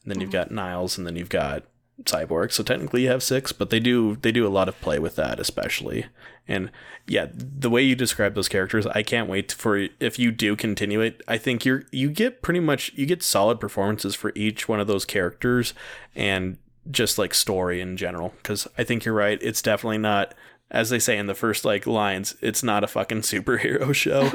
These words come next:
Speaker 2: <laughs>
Speaker 1: It's, it's these wannabe superheroes. Like, Cliff is the only
Speaker 2: Mm-hmm.
Speaker 1: one that's kinda like, "Oh, we should be heroes," you know? And everyone's like, "Fucking why?"
Speaker 2: Why?
Speaker 1: <laughs> We're too
Speaker 2: Screw
Speaker 1: damaged to
Speaker 2: those
Speaker 1: take,
Speaker 2: guys.
Speaker 1: we're too damaged to
Speaker 2: <laughs>
Speaker 1: take care of ourselves, let alone an entire town.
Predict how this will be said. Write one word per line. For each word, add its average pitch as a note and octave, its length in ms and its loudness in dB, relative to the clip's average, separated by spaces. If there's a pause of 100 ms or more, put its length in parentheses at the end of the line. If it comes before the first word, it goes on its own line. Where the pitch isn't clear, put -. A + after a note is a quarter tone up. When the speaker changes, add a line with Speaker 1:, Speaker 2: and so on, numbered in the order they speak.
(140)
Speaker 2:
<laughs> - 60 -6
Speaker 1:
It's, A2+ 360 0 (420)
it's G#2+ 220 0
these G#2 200 2
wannabe A#2 540 2
superheroes. B2+ 1040 2
Like, G#2+ 160 -4
Cliff D#3 180 0
is B2+ 100 -2
the A#2 60 2
only A2 100 4
Speaker 2:
Mm-hmm. A2+ 60 0
Speaker 1:
one G#2+ 80 0
that's G#2 160 0
kinda G#2+ 200 -2
like, G#2 240 0 (280)
"Oh, D#3 180 2
we C3+ 140 2
should C3+ 260 -6 (240)
be C3 200 2
heroes," B2+ 520 4
you A#2 120 2
know? C#3 200 2
And C3 100 2
everyone's C#3 400 0
like, A#2+ 220 -2 (360)
"Fucking D3+ 420 -4
why?" B2+ 480 2 (260)
Speaker 2:
Why? C4 460 4
Speaker 1:
<laughs> - 60 -18
We're D3 140 4
too A#3 180 2
Speaker 2:
Screw D#3+ 120 4
Speaker 1:
damaged D#3+ 240 6
to C4 60 8
Speaker 2:
those G#4+ 100 6
Speaker 1:
take, D#3 80 4
Speaker 2:
guys. F3+ 420 2
Speaker 1:
we're E3 80 6
too - 140 2
damaged C#3+ 340 6
to - 60 -14
Speaker 2:
<laughs> - 80 0
Speaker 1:
take C#3+ 120 2
care C#3+ 200 4
of A#2+ 100 2
ourselves, A#2 520 2
let A#2 100 4
alone B2+ 300 2
an G2 100 -4
entire G2 400 -2
town. B2+ 580 0